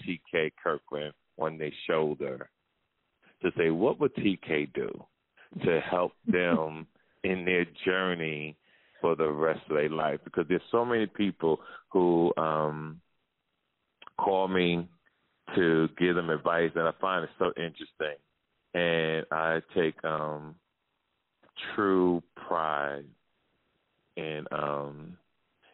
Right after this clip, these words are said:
Speaker 1: giving them my wisdom, because from the Vlad T V interviews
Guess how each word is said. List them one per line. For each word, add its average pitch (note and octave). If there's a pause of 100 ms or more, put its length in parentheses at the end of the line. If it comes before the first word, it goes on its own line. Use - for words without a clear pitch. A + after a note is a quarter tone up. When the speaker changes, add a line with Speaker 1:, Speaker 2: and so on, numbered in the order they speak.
(140)
Speaker 1:
giving E2
them D#2+
my D#2
wisdom, D2+
because D2+ (600)
from E2
the E2
Vlad F2+ (140)
T F#2
V F2+
interviews E2